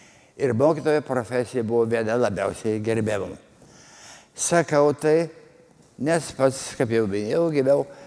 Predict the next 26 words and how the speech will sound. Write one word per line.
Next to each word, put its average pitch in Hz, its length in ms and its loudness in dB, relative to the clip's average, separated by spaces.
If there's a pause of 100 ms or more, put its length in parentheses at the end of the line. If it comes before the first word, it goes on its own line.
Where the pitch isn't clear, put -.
(140)
kaimo 127 400 2
mokytojo 110 340 -2
šeimoje. 92 640 -6 (480)
Ir 185 180 4
galiu 202 160 6
pasakyti, 180 560 0
kad 156 160 -2
tada 151 240 2 (320)
Kielių 139 560 2
kaime, 156 400 2
tai 127 160 0
Širvintų 113 680 -2 (500)
valsčius, 117 640 -4 (560)
vietos 139 480 2
autoritetai 127 640 0
buvo 113 240 4
mokytojai, 143 1000 2 (380)
o 131 80 2
ne 139 160 0
koks 123 380 -8 (500)
valsčiaus 101 480 -4
viršaitis 117 840 -4 (440)
ar 113 140 0
daug 113 260 2 (100)
hektarų 110 560 -2
turintis 107 520 -6